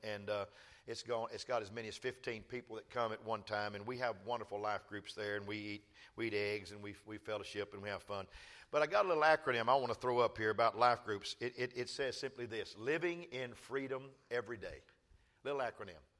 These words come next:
Say, "Living in freedom every day." Now, let me, let me say something.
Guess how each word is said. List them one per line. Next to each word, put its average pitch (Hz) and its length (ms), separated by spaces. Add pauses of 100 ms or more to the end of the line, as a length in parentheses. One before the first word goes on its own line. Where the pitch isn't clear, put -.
(120)
Say, 147 220
"Living 170 360 (960)
in 165 160
freedom 143 400 (800)
every 160 220
day." 113 160 (800)
Now, 160 100
let 190 120
me, 170 140
let 175 120
me 160 40
say 139 180
something. - 280